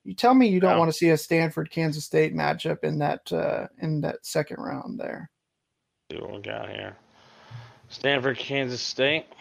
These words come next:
Speaker 1: Mm-hmm.
Speaker 2: Yeah, I mean, there's gonna be a lot of interesting possibilities here.
Speaker 1: Yeah,
Speaker 2: Um,
Speaker 1: 'cause you've got the, the, um,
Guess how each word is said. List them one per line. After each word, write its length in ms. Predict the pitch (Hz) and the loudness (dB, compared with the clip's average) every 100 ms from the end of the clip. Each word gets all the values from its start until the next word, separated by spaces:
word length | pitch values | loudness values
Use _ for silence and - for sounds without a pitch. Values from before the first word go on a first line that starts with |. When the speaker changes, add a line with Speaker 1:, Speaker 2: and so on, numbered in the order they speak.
| - - - | -20 -18 -4
Speaker 1:
Mm-hmm. 260 | 160 151 147 - _ _ _ _ _ _ _ _ _ _ _ _ - - - - - - _ - - _ | 2 2 2 -4 _ _ _ _ _ _ _ _ _ _ _ _ -16 -16 -18 -20 -20 -20 _ -20 -20 _
Speaker 2:
Yeah, 520 | 127 147 214 269 330 269 - - - | 0 2 4 6 4 0 -12 -8 2
I 160 | 143 | 4
mean, 560 | 160 160 160 151 139 117 - - _ _ _ _ _ _ _ _ _ _ - - _ _ _ | 4 2 2 2 0 -6 -12 -20 _ _ _ _ _ _ _ _ _ _ -20 -20 _ _ _
there's 140 | 123 165 | -6 0
gonna 140 | 240 | 4
be 80 | 165 | 4
a 60 | |
lot 240 | 135 160 165 | 6 6 6
of 60 | |
interesting 420 | 143 131 123 131 113 | 2 -4 -8 -8 -2
possibilities 840 | 131 127 104 113 127 143 120 110 | 0 0 -4 -6 -4 -2 -2 -4
here. 500 | - 113 110 110 110 - _ _ | -8 -6 -6 -6 -10 -16 _ _
Speaker 1:
Yeah, 440 | 170 156 151 147 147 | 2 6 6 4 2
Speaker 2:
Um, 340 | 120 117 113 | 2 2 2
Speaker 1:
'cause 220 | 175 156 | 0 0
you've 140 | 165 175 | -2 4
got 240 | 175 170 | 4 4
the, 360 | 175 165 156 - | 4 6 6 2
the, 500 | 165 170 160 156 156 | 0 4 6 6 6
um, 580 | 151 151 - - - - | 4 4 2 0 -4 -12